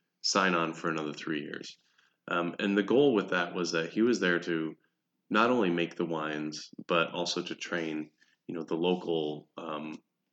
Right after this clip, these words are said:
the local people on how to make great wines. And so he did that. He actually stayed three,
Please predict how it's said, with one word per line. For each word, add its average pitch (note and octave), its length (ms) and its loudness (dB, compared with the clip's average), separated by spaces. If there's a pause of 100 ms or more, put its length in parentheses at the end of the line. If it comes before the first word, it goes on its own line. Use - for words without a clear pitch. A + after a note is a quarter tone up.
(200)
the F2+ 100 0
local G2 280 2 (100)
people F2+ 340 0
on D#2+ 300 -4 (280)
how F#2 120 -2
to F2 60 -2
make E2 260 -2 (300)
great F2 220 -2
wines. G#2 460 -2 (800)
And F#2+ 380 6
so G2+ 120 -2
he B2 100 6
did C#3+ 200 2
that. F#2+ 240 4
He G2+ 120 0
actually G#2+ 300 2
stayed F2+ 460 0
three, G#2 280 0